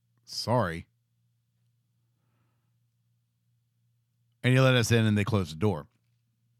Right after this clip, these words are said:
We got in there and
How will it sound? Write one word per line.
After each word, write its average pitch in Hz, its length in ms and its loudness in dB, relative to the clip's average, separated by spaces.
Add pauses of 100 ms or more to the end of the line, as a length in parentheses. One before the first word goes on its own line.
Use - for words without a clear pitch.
(1300)
We 143 60 0
got 196 240 8
in 202 180 8
there 127 460 8
and 120 520 4